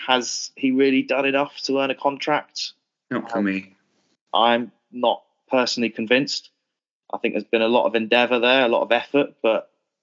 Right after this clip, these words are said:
Speaker 1: not a lot of, not a lot of out-, not a lot of actual tangible output. So I'm not sure he'll be seen as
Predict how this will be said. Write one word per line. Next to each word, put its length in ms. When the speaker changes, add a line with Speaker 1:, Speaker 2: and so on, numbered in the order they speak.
Speaker 1:
not 220
a 40
lot 240
of, 100
not 200
a 40
lot 180
of 160
out-, 220
not 160
a 40
lot 80
of 100
actual 420
tangible 460
output. 480
So 440
I'm 160
not 180
sure 240
he'll 240
be 360
seen 340
as 360